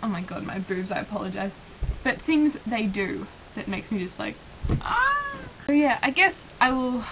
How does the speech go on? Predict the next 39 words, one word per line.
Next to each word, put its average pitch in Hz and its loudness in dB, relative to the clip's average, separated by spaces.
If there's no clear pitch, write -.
leave 247 0
those 202 2
alone 196 0
for 202 -8
a - -2
little 185 -2
bit 190 -8
cause, 196 -8
um, 185 0
talking 220 -4
about 202 0
things 196 -2
guys 190 0
do 208 -2
that 180 -6
make 175 -6
my 170 -4
ovaries 175 -4
pop 185 -2
would 185 -2
be 196 -4
quite 185 2
a 196 0
long 180 -2
video, 180 -2
and 180 -2
I've 208 -2
already 214 -2
taken 220 -2
up 196 0
too 269 2
much 277 6
time 262 4
and 233 6
I 240 6
wanna 240 2
get 247 2
triple 269 6
punished. 214 2